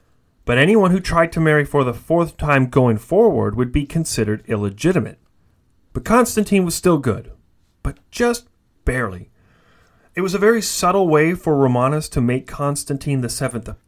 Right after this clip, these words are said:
appear illegitimate without actually calling him illegitimate. If you look at it on paper, Constantine was surrounded. The only thing going for him was his love for Helena and his love for scholarship.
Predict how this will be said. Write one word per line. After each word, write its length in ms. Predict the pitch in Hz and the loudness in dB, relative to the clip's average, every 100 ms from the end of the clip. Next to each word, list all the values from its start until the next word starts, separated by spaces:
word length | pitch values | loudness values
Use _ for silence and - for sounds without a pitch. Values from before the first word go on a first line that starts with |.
| _ - | _ -6
appear 520 | - - 147 151 165 | -2 -2 2 2 2
illegitimate 760 | 160 160 151 165 170 175 180 _ _ _ | 2 0 0 0 2 0 -4 _ _ _
without 360 | 147 156 156 - _ | -4 -2 -2 -6 _
actually 540 | 147 147 - - 135 117 | -4 -2 -4 -8 -6 -8
calling 420 | - 113 107 101 | -6 -4 -2 -2
him 180 | 110 107 | -6 -6
illegitimate. 680 | 123 110 101 101 95 95 92 - _ _ _ _ _ _ _ _ _ _ _ _ | -6 -6 -6 -10 -10 -10 -12 -16 _ _ _ _ _ _ _ _ _ _ _ _
If 160 | - 120 | -10 0
you 60 | 135 | 4
look 200 | 180 208 | 4 4
at 80 | |
it 80 | 190 | 6
on 140 | 190 175 | 6 4
paper, 560 | - 190 185 113 117 - _ _ _ _ | 2 0 0 0 -2 -10 _ _ _ _
Constantine 760 | - 139 151 160 - 131 131 117 | -6 0 0 -2 -6 -4 -2 -2
was 120 | 113 | -2
surrounded. 640 | - 117 107 110 104 90 - _ _ _ _ _ | -4 -4 -2 0 -2 -6 -14 _ _ _ _ _
The 120 | 120 | 2
only 340 | 123 139 180 190 | 6 8 8 6
thing 280 | 185 190 180 | 2 2 2
going 300 | 170 151 135 | 4 4 4
for 220 | 135 131 | 0 2
him 200 | 135 131 _ - - | 0 -2 _ -20 -6
was 160 | 110 107 | -4 -2
his 160 | 101 | -4
love 380 | 98 98 113 135 | -6 2 4 4
for 160 | - 139 | 2 -2
Helena 600 | 135 127 127 131 147 156 _ - | -2 0 0 0 -2 -4 _ -8
and 140 | 113 | -4
his 200 | 110 104 | -4 -4
love 460 | 98 95 104 123 131 | -6 -2 2 2 0
for 180 | - 131 | -6 -6
scholarship. 800 | - - 104 101 95 - 92 | -6 -4 -4 -4 -8 -10 -14